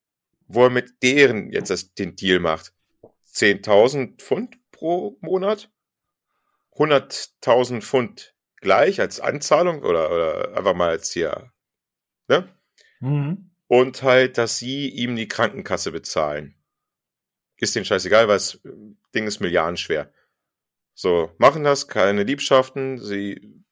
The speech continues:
Speaker 1: die Nichte ballert ihm noch, äh, schallert ihm noch eine. So, und dann denkt man sich so, „Ey, geil, der Typ hat's ja geschafft.“ Ja, dann geht er nach Hause, fällt die Treppe runter, kommt ins Krankenhaus, kommt raus, „Ja, Krebs, dankeschön, bitteschön.“ Das war's. Das war der Film.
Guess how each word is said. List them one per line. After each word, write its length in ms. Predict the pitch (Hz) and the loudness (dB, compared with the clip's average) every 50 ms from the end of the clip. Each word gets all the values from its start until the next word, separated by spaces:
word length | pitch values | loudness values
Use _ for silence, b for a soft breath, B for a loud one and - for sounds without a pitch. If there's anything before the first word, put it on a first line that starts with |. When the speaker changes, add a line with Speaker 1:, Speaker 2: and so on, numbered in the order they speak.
| - | -14
Speaker 1:
die 80 | - 104 | -8 -6
Nichte 280 | 104 110 110 - 107 | -4 -4 -4 -4 -2
ballert 300 | 101 - 117 127 135 135 | 2 4 6 6 6 4
ihm 120 | 131 135 131 | 2 -2 -4
noch, 180 | 127 123 - | -4 -4 -4
äh, 240 | - - 113 107 - | -6 -6 -6 -6 -6
schallert 320 | - - 127 131 139 131 - | -2 2 4 4 4 2 0
ihm 80 | 127 | -4
noch 160 | 131 127 - | -4 -4 -4
eine. 460 | - - 113 120 120 123 123 123 123 b b b b b b b b b b b _ _ | 0 2 4 4 4 4 2 0 -2 b b b b b b b b b b b _ _
So, 240 | - 101 104 101 87 | -4 0 2 2 4
und 60 | 87 | 4
dann 120 | 104 120 | 4 2
denkt 100 | 143 - | 2 2
man 80 | 151 147 | 0 -4
sich 140 | 139 139 131 | -6 -4 -4
so, 80 | - | -2
„Ey, 120 | - 160 143 | -2 -2 -2
geil, 280 | - 147 147 127 101 | -2 0 0 2 2
der 180 | 90 87 92 90 | 2 2 0 -2
Typ 160 | - - - | -4 -8 -10
hat's 160 | - 147 - | -10 -6 -4
ja 80 | - 156 | -4 -4
geschafft.“ 720 | 170 175 - - - - 156 - - - - - - - _ _ _ _ _ _ _ _ _ _ _ _ _ _ _ _ _ _ _ _ _ _ _ _ _ _ _ _ _ _ _ _ _ _ _ _ _ _ _ _ _ - | -2 -2 -2 -2 0 0 0 0 -2 -6 -18 -18 -18 -20 _ _ _ _ _ _ _ _ _ _ _ _ _ _ _ _ _ _ _ _ _ _ _ _ _ _ _ _ _ _ _ _ _ _ _ _ _ _ _ _ _ 0
Ja, 180 | 104 107 107 107 | 4 6 6 6
dann 240 | 104 104 101 101 | 6 2 0 -2
geht 140 | - 120 117 | 0 2 4
er 80 | 120 110 | 4 4
nach 180 | 101 92 87 | 4 2 2
Hause, 400 | - 110 120 151 170 170 175 175 | 4 6 6 6 4 4 0 0
fällt 240 | 165 - - 131 120 | 0 0 0 0 0
die 80 | - 101 | -2 -4
Treppe 280 | - - 131 135 - | -2 0 0 0 0
runter, 600 | 156 - - 151 156 147 - - 165 160 156 147 | -2 -2 -2 -2 -2 -2 -2 -2 0 2 0 0
kommt 180 | 139 - 160 - | -2 -4 -6 -6
ins 160 | 104 92 - | -8 -10 -4
Krankenhaus, 540 | - - 127 127 135 135 135 135 135 131 - | 0 0 0 0 0 -2 0 0 0 0 -2
kommt 220 | - 107 92 - | -6 -8 -2 2
raus, 240 | 107 107 107 110 - | 2 4 4 2 2
„Ja, 120 | 92 92 92 | 2 0 0
Krebs, 480 | - - - 95 90 90 - - - | 0 -2 -2 -2 -2 -2 -4 -8 -4
dankeschön, 460 | - 90 87 87 - - - 87 82 | -4 -4 -2 -4 -6 -12 -10 -10 -10
bitteschön.“ 520 | 80 - - 90 - - 82 80 78 82 - _ | -10 -12 -14 -14 -6 -4 -2 -2 -2 -4 -10 _
Das 200 | - 107 113 - | -8 -6 -2 0
war's. 280 | 92 80 78 - - _ _ - - _ - - - _ | 0 0 0 -2 -6 _ _ -20 -20 _ -20 -20 -10 _
Das 180 | - 127 127 - | -2 0 4 6
war 80 | 156 165 | 6 6
der 140 | 151 139 | 6 6
Film. 400 | 127 - 147 135 127 101 92 - | 4 4 6 6 6 4 0 -8